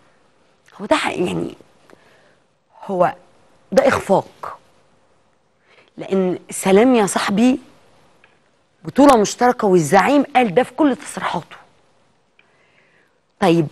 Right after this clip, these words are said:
هو ليه قال كده الفنان فكري صادق؟ رجع بعد كده فسر اللي قاله ده إن لأنه هو كان رافضني في دور، وأنا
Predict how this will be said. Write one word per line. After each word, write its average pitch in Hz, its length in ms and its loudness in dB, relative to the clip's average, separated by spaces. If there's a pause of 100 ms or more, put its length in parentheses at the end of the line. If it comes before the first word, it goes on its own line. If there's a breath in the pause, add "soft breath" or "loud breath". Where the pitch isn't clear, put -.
هو 175 220 4
ليه 208 260 6
قال 285 160 4
كده 247 260 -4
الفنان 196 440 -2
فكري 185 280 -10
صادق؟ 160 380 -2 (1040 soft breath)
رجع 311 260 6
بعد 202 240 0
كده 214 220 -2
فسر 185 380 -6
اللي 190 180 -2
قاله 214 340 2
ده 254 180 0 (200)
إن 208 120 -2
لأنه 247 340 0
هو 247 180 6
كان 208 360 -4
رافضني 214 420 0
في 151 80 -8
دور، 254 280 2 (540 loud breath)
وأنا 202 720 0